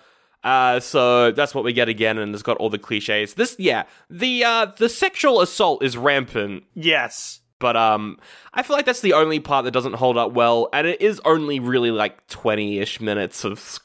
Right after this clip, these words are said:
Speaker 1: time. It's a lo-, it's a long scene. It's, it's a long bunch of scenes, but, uh,
Speaker 2: Yeah.
Speaker 1: yeah.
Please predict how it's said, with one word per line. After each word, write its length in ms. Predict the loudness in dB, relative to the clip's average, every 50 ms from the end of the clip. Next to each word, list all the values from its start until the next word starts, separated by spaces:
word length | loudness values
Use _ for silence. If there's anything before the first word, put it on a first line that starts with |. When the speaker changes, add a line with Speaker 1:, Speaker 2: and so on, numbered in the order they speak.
| _ _ _
Speaker 1:
time. 300 | -6 -4 -2 -2 -2 0
It's 320 | -2 -2 -2 -2 -6 -4 -4
a 60 | -4
lo-, 300 | -2 0 2 4 4 4
it's 200 | 2 -2 0 0
a 60 | 0
long 340 | 2 4 4 4 4 4 2
scene. 480 | 0 0 0 0 0 -2 -8 -12 -16 -10 -4
It's, 260 | 0 2 2 2 4
it's 240 | 4 4 2 2 2
a 60 | 2
long 400 | 4 4 6 6 4 4 2 -2
bunch 320 | 0 0 0 0 0 -4 -8
of 80 | -10
scenes, 500 | -4 -2 0 0 0 -2 -6 -8 -12 -14
but, 280 | -16 -6 -2 0 0 2
uh, 240 | 2 2 2 0 0 0
Speaker 2:
Yeah. 380 | 0 0 2 0 0 -2 -6 -10 -14 -20 _ _ _ _ _
Speaker 1:
yeah. 300 | -8 -6 -4 -4 -4 -4